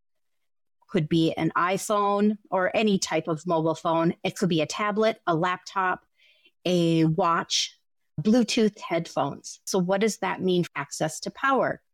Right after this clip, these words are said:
How do you connect to technologies, whether you're displaying onto a larger screen? Knowing that they're on those devices, they're probably always going to be connecting to another human being. So what is the lighting like?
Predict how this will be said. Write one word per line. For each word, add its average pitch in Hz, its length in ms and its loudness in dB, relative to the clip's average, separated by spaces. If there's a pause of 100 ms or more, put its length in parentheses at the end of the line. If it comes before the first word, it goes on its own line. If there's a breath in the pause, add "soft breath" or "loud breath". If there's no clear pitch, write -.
How 160 180 -2
do 170 80 4
you 175 100 4
connect 190 560 -2 (120)
to 277 340 2
technologies, 156 960 -2
whether 160 160 0
you're 156 140 2
displaying 160 560 0
onto 156 260 -2
a 151 80 2
larger 151 380 0
screen? 151 500 -2 (460 soft breath)
Knowing 233 420 4
that 190 300 -2 (100)
they're 170 260 0
on 269 200 4
those 233 200 4
devices, 170 560 -2
they're 185 140 -2
probably 226 760 0 (100)
always 196 280 2
going 190 260 0
to 185 60 -2
be 175 240 -2
connecting 180 480 -2
to - 280 0
another 175 680 0
human 170 360 4
being. 156 400 0 (560)
So 185 420 0
what 202 260 2
is 262 200 -2
the 285 140 4
lighting 196 500 2
like? 147 240 0